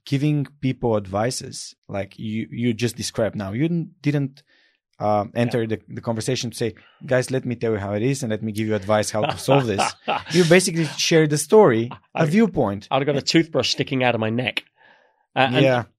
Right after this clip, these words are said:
Speaker 2: and for guys, this is a big one for, for, for gentlemen, uh, essentially. When, when we go,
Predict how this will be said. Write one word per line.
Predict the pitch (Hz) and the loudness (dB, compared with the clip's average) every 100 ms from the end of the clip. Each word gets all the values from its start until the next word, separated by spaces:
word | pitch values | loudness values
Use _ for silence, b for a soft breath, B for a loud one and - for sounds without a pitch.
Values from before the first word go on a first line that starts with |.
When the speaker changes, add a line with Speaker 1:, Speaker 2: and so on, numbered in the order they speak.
| - | -8
Speaker 2:
and | 151 | -6
for | 139 | -4
guys, | 131 156 170 131 | -2 -2 -2 -4
this | 165 - | -4 -4
is | 127 | -4
a | |
big | 117 143 | -2 -2
one | 139 120 | 0 -4
for, | - 123 | -6 -10
for, | - | -8
for | 123 | -4
gentlemen, | 120 127 131 120 104 - | -4 -4 -4 -8 -8 -8
uh, | 110 - - 123 | -8 -8 -8 -6
essentially. | 131 120 120 120 98 B B B B _ | -4 -4 -4 -4 -6 B B B B _
When, | - 139 143 147 - | 0 2 2 -2 -6
when | 175 131 127 | -4 -2 -2
we | 127 180 | 0 0
go, | 190 190 165 165 156 | 4 4 4 2 -4